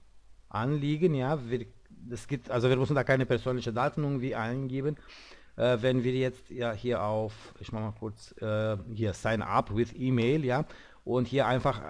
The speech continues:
unsere E-Mail-Adresse eingeben und ein Passwort vergeben. Und das war's auch schon. Ich hab hier schon ein Account. Ich hoffe, dass das jetzt funktioniert. Genau.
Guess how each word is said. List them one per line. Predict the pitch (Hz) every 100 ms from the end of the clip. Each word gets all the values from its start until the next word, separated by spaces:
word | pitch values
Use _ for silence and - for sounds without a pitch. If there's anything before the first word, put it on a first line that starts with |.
| -
unsere | 110 131 120 120
E-Mail-Adresse | 131 156 151 123 135 131 156
eingeben | 117 131 131 139
und | 123 117
ein | 113 107 -
Passwort | - 120 135 113 107
vergeben. | 104 - 101 85 95 107 104 117 156 170 - - - - - - - - -
Und | 120 123 120
das | 113 95
war's | 87 104 151 -
auch | 92 110
schon. | - - 107 120 185
Ich | 139 123 -
hab | 110 110
hier | - 165 151
schon | - 143 143 -
ein | - 113 117 123 110 - - - - - - - - - - - - - - - - -
Account. | 104 98 - - - 92 92 92 104 139 156 135 - 85
Ich | 90 - - -
hoffe, | 107 113 - 117 107
dass | 98 95 - -
das | 101 101 - - - - - - - - - -
jetzt | 107 107 101 107 -
funktioniert. | 98 92 92 123 175
Genau. | 170 139 104